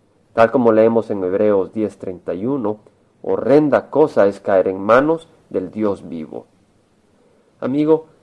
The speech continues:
si usted hoy escucha y entiende, responda arrepintiéndose y recibiendo a Cristo,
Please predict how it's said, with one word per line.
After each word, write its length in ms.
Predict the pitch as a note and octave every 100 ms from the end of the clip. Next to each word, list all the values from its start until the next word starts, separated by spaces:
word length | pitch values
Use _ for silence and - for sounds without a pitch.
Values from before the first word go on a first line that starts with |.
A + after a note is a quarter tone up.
| _
si 160 | D#3
usted 260 | C3+ - F3+
hoy 200 | F3+ C#3+
escucha 520 | A2 - C#3+ C#3+ A#2
y 80 | G2
entiende, 640 | F2 - C3 B2+ F2+ E2+ _ _ _
responda 540 | - B2 - F3 F#3+ E3
arrepintiéndose 960 | A#2 G#2 F2+ D#2+ B2 B2+ C#3 C#3 D3
y 160 | C#3 B2
recibiendo 640 | G#2+ - F#2+ G#2+ B2+ A#2+
a 100 | G#2
Cristo, 560 | - F2+ D2 - -